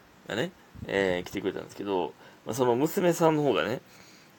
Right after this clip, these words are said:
えー、まあ、これ今日本人も言ってましたけど、なんか、ゲームがめっちゃ好きで。で、なんかハッシュタグをいろいろ見てたら、えー、僕を発見したらしいんですよね。うん。え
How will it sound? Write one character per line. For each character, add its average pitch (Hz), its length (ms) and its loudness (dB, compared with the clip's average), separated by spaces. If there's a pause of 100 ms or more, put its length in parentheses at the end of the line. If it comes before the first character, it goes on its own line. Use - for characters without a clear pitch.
え 87 720 -4
ー、 92 40 -8
ま 113 80 -2
あ、 - 20 -6
こ 117 60 -2
れ 113 120 -4
今 127 200 6
日 117 80 -6
本 127 120 0
人 101 120 -2
も 87 60 -2
言 92 60 0
っ - 20 -2
て 101 60 -4
ま 95 120 -2
し - 60 -6
た - 60 -12
け - 60 -8
ど、 85 300 -4 (340)
な 95 80 -6
ん 87 40 -8
か、 78 180 -4 (640)
ゲ 269 200 2
ー - 20 2
ム 110 100 0
が 78 80 -2
め 76 80 -10
っ - 40 -14
ち - 60 -8
ゃ - 40 -10
好 - 100 -8
き - 100 -10
で。 - 80 -16 (200)
で、 131 360 4
な 117 60 -8
ん 104 40 -10
か 101 60 -10
ハ 165 120 -6
ッ 185 40 -2
シ - 180 -2
ュ - 20 -4
タ 196 140 4
グ 104 420 2 (240)
を 82 100 -2
い 107 80 0
ろ 127 120 4
い 139 40 0
ろ 104 140 2
見 110 120 -6
て 151 120 -4
た 135 120 0
ら、 175 240 0 (400)
え 95 140 0
ー、 - 20 0
僕 98 240 -2
を 95 40 -2
発 - 200 -10
見 87 140 -8
し - 80 -4
た - 160 -8 (720)
ら 95 140 -6
し - 80 -4
い - 40 -12
ん - 20 -16
で - 60 -16
す - 80 -14
よ 95 80 -16
ね。 151 120 -14 (880)
う 92 40 -12
ん。 90 240 -14 (1000)
え 85 500 -8